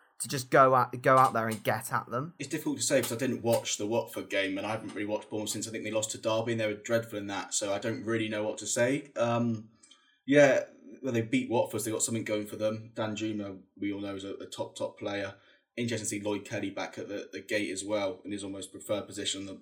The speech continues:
Speaker 2: left of a back three. So, yeah, it'll be a tough game, but I don't really know how Woodgate's gonna, what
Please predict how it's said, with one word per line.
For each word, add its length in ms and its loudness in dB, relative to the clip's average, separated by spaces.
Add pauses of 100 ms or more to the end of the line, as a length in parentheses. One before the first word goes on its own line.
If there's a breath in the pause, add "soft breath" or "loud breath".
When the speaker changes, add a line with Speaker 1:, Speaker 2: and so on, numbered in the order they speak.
(120)
Speaker 2:
left 220 -4
of 60 -8
a 40 -4
back 280 -4
three. 360 -4 (520 soft breath)
So, 480 4 (180)
yeah, 120 0
it'll 120 0
be 100 0
a 40 -4
tough 280 -4
game, 300 2
but 80 -2
I 40 -2
don't 140 -2
really 200 -2
know 180 2
how 100 0
Woodgate's 480 0
gonna, 340 -4 (540)
what 140 -4